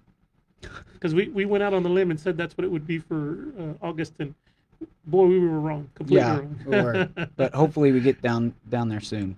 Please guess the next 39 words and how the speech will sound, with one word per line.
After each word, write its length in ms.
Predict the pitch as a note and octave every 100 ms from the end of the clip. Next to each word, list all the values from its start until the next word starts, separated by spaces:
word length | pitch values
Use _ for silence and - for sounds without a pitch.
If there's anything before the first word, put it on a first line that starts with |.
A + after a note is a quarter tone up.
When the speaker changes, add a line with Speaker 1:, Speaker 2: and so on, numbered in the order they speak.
| _
Speaker 1:
Yes, 200 | F3 D#3+
Speaker 2:
That'd 100 | G#2
be 80 | G2
great. 200 | F#2+ G#2
Speaker 1:
yes. 120 | - - _ _ _
Speaker 2:
Um, 340 | - F#2+ F#2+ F#2+ _ _ _ - - _ -
okay, 200 | D3+ C#3+
guys, 220 | B2 B2+
that's 200 | C#3 -
the 520 | D3 C#3 C3+ C3 C3+ -
economic 600 | D#3 D#3 D3 C#3+ C#3 C3
wrap 260 | C#3 C3+ -
for 140 | D3
the 100 | C3+
day. 500 | B2+ C3+ C#3 C#3+ D3+ -
Uh, 220 | B2+ A#2+
don't 240 | A#2+ C3+
forget, 320 | - C#3 C#3+
Monday, 520 | B2 B2+ C3+ C#3 D3+ D#3+
right 200 | C3+ B2+
after 280 | B2+ B2+ A#2+
we're 220 | B2+ B2+
on, 440 | B2+ C3 B2+ B2+ -
uh, 240 | A#2 A2+ A2
Blue 240 | G#2 C3
Anchor 240 | B2 B2 A#2+
Marketing 500 | A#2+ A#2 C3 B2+ A#2+
will 100 | A2+
be 120 | A#2+
doing 320 | G#2+ A#2 A#2
their, 340 | A#2 A2 A2 G#2 _ _ _ _
um, 420 | A2 G#2+ G2+ G#2 G2+ _ _ -
Speaker 1:
New 100 | A#3+
show. 140 | -
Speaker 2:
first 200 | C#3 C3 -
official 640 | B2 - D3 - C#3 C#3
Speaker 1:
Yes. 220 | D3+ F3 -
Speaker 2:
n-, 120 | C3 -
uh, 220 | B2